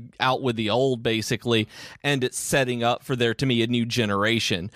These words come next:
And that's the same thing, very meta in terms of, you know, getting rid of the old cast so that they can move on with the series with new characters, but also within the narrative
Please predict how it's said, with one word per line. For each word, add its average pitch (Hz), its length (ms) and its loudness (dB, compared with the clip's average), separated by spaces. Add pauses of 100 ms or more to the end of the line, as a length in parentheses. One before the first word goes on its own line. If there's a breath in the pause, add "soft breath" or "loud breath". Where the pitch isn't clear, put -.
(280 loud breath)
And 131 220 0
that's 131 160 2
the 143 80 -2
same 127 320 0
thing, 127 240 0
very 135 280 2
meta 123 600 0
in 127 200 0
terms 117 520 0
of, 113 260 2
you 120 100 0
know, 117 120 0
getting 120 320 0
rid 117 500 0
of 113 380 0
the 117 240 0 (120)
old 120 460 0
cast 127 480 0
so 120 280 2
that 107 260 -2
they 117 180 2
can 117 220 0
move 120 340 0
on 113 400 0 (300 loud breath)
with 139 480 -2
the 117 340 0
series 123 640 0
with 120 200 0
new 123 160 2
characters, 131 760 0 (240 loud breath)
but 139 280 0
also 135 720 0 (360 loud breath)
within 143 520 0
the 123 100 0
narrative 120 800 2